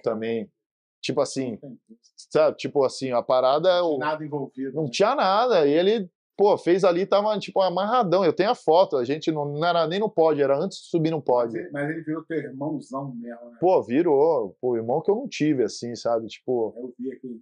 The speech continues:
Speaker 2: a, a amizade de vocês era uma coisa assim, verdadeira.
Speaker 1: Porra, aí quando eu tive a chance de, e eu sempre falo, "Não, vou
Speaker 2: Ele não
Speaker 1: retribuir isso
Speaker 2: queria,
Speaker 1: aí."
Speaker 2: né?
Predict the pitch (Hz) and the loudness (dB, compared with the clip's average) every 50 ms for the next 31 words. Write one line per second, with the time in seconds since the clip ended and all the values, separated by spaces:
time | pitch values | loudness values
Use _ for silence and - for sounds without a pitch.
0 | _ - 113 113 113 - - _ _ _ _ _ _ _ _ 107 110 _ - 240 | _ -14 -14 -14 -14 -16 -20 _ _ _ _ _ _ _ _ _ _ _ -10 -10
1 | 117 117 113 _ - - 123 117 117 113 107 101 - - 110 104 _ - - 104 | -10 -10 -12 _ -20 -18 -16 -16 -14 -16 -16 -18 -20 -20 -20 -20 _ -20 -20 -20
2 | 104 104 101 - - 233 110 107 - _ _ _ _ _ _ _ _ _ _ _ | -20 -20 -18 -18 -20 -20 -20 -20 -20 _ _ _ _ _ _ _ _ _ _ _
3 | _ _ _ _ - 185 147 113 113 113 - - 170 170 175 180 170 - 185 175 | _ _ _ _ 2 2 4 4 2 0 0 0 0 2 2 2 2 0 0 2
4 | 185 175 151 - - 165 175 180 170 - 180 165 135 165 175 175 170 156 - - | 2 2 2 0 -2 -4 -4 -4 -4 -2 -2 -2 0 0 0 0 -2 -2 -4 -6
5 | - 165 175 180 185 190 196 196 180 - - 208 208 - 233 196 165 156 170 175 | -6 -2 0 2 2 4 4 4 4 2 0 -2 0 2 2 2 2 2 2 0
6 | 143 117 110 123 131 139 151 156 151 151 160 156 156 180 202 202 185 190 175 - | 0 0 2 2 2 2 2 0 0 0 0 0 2 0 0 0 0 -2 0 0
7 | 208 196 190 175 165 156 139 123 | 2 2 4 4 2 2 0 -2